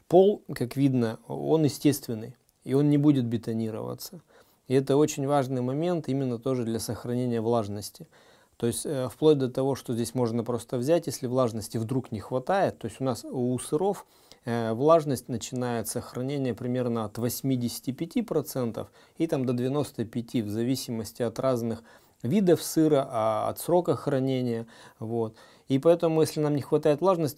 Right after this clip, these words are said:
здесь можно на пол просто несколько вёдер воды вылить, и влажность подымется. Вот. Вентиляция сделана, значит, естественная, то есть сзади вот труба эта, э,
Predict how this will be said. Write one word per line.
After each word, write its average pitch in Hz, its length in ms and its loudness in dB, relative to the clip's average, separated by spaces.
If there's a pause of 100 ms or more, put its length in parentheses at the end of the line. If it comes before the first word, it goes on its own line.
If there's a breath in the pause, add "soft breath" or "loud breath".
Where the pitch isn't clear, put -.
здесь - 120 -8
можно 139 220 0
на 143 160 4
пол 127 180 -2
просто 113 240 -8
несколько 127 220 -4
вёдер 120 280 0
воды 123 280 2
вылить, 147 440 2 (300)
и 113 180 -8
влажность 113 440 -4
подымется. 107 680 -8 (340 loud breath)
Вот. 110 360 -4
Вентиляция 151 640 2
сделана, 135 480 4
значит, 123 440 -2
естественная, 127 1040 -2 (240 loud breath)
то - 100 -6
есть 110 120 -2
сзади 123 300 2
вот 113 260 -4
труба 135 540 0
эта, 123 280 -2
э, 127 140 -2